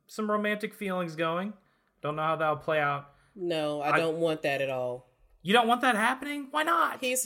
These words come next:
Speaker 2: he's not ready. Frank Castle is not ready for that kind of
Speaker 1: <laughs>
Speaker 2: anything.
Speaker 1: Completely different perspective than what I was thinking.
Speaker 2: <laughs>
Speaker 1: I was like, "Screw Matt Murdock."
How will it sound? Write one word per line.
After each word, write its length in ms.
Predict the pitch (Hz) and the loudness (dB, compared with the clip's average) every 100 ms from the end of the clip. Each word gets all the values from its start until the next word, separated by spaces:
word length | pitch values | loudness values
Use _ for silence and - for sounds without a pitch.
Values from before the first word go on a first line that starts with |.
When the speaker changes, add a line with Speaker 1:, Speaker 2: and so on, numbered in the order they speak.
| - | -4
Speaker 2:
he's 220 | 247 208 | -6 -2
not 260 | 202 196 | 0 0
ready. 420 | 170 190 143 120 - _ _ _ | 2 2 0 -6 -14 _ _ _
Frank 220 | - 214 | -4 -2
Castle 360 | 214 220 220 202 | 0 -2 0 -2
is 120 | 180 | -2
not 260 | 165 165 156 | 0 0 2
ready 320 | 165 156 131 | 2 2 -2
for 160 | - 160 | -4 0
that 220 | 151 156 | 0 0
kind 280 | 180 156 147 | -2 -2 0
of 280 | 139 131 - - - | -2 -4 -8 -10 -12
Speaker 1:
<laughs> 280 | - _ _ | -18 _ _
Speaker 2:
anything. 300 | 180 175 165 | 2 2 2
Speaker 1:
Completely 400 | 131 185 185 156 | 0 2 2 2
different 300 | 143 139 135 | 2 0 -2
perspective 560 | 135 131 151 131 131 123 | -4 -4 -2 -2 -2 -4
than 140 | 123 | -6
what 120 | 117 | -2
I 100 | 120 | -2
was 180 | 117 110 | -2 -4
thinking. 340 | 113 110 104 107 - - 640 - 679 - | -8 -10 -10 -8 -6 8 10 10 8 4
Speaker 2:
<laughs> 680 | - - - - - - - | 2 2 0 0 -4 -2 4
Speaker 1:
I 120 | 190 | 6
was 180 | 196 190 | 8 6
like, 200 | 202 190 | 6 4
"Screw 440 | - - 269 320 | 0 0 2 2
Matt 300 | 208 147 135 | 4 2 2
Murdock." 560 | 127 180 127 120 117 | 2 2 2 -2 -4